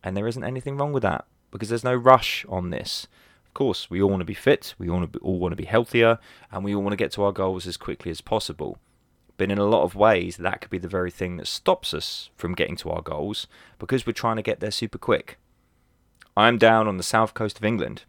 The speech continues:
If I'm travelling from here to Scotland, it's gonna take me a while, and I'm gonna have to stop for fuel, I'm gonna have to stop for a wee, I'm gonna have to stop for some food. You can't do it in one go. It's a potential that you can, but you're gonna ruin yourself doing it,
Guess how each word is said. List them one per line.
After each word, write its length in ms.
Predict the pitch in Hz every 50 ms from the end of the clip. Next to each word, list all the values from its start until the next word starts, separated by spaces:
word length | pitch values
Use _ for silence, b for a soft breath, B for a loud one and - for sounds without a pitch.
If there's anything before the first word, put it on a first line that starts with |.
| _ _
If 100 | - -
I'm 160 | 90 92 98
travelling 400 | - - 107 104 98 101 95 98
from 160 | - - 87
here 220 | 92 110 123 127 113
to 100 | - -
Scotland, 540 | - - - 143 - - 95 95 101 101 B B B B B B B B B B _ -
it's 380 | - 143 175 - - - - - _
gonna 240 | - 160 165 165 160
take 280 | - - 180 190 170 -
me 140 | 151 165 160
a 80 | 147
while, 540 | 139 123 131 147 156 139 95 87 73 62 - - _ _ _ -
and 140 | 104 107 113
I'm 220 | 117 123 127 123
gonna 160 | 117 120 123
have 180 | 120 135 135 -
to 80 | -
stop 240 | 139 - - - -
for 140 | - - 104
fuel, 360 | - - 82 85 104 127 127
I'm 120 | 101 98 92
gonna 100 | 90 92
have 180 | 98 101 107 -
to 100 | - -
stop 200 | - 113 - -
for 180 | - 113 104
a 40 | 101
wee, 440 | 98 92 85 82 85 92 117 131 - _ _
I'm 100 | - 95
gonna 100 | 87 87
have 80 | 98 -
to 80 | -
stop 200 | 107 - 117 -
for 80 | - -
some 160 | 104 - 98
food. 440 | 90 - 98 92 95 110 127 - - b b b b b b b b b b b -
You 100 | 113 110
can't 400 | - 131 139 135 139 120 104 98
do 140 | 123 123
it 80 | 120 92
in 140 | 101 113 110
one 220 | 107 110 113 113
go. 300 | 98 113 127 117 - - - - _ _ _ _ _ _ _ _ _ _ _
It's 220 | - 98 - - -
a 100 | - 87
potential 460 | - - - 98 92 90 - 95 90
that 180 | 85 87 - -
you 120 | - 90
can, 540 | - - - - 104 117 90 71 78 98 98
but 140 | 92 101 -
you're 120 | 104 113
gonna 160 | 101 110 107
ruin 420 | 101 95 90 95 101 110 110 107 101
yourself 500 | 98 98 - - 104 98 95 - - -
doing 280 | - 92 98 101 80 -
it, 180 | - - -